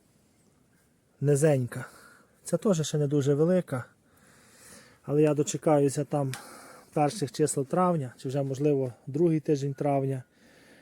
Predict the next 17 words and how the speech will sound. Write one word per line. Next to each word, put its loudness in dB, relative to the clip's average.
коли 4
буде 2
багато 0
розсади, 0
тоді -2
і, 0
тоді 2
піду 0
куплю 0
небагато. 0
Тут 4
десять 2
штучок 0
купив. 2
Ще -2
би 0
здалось 2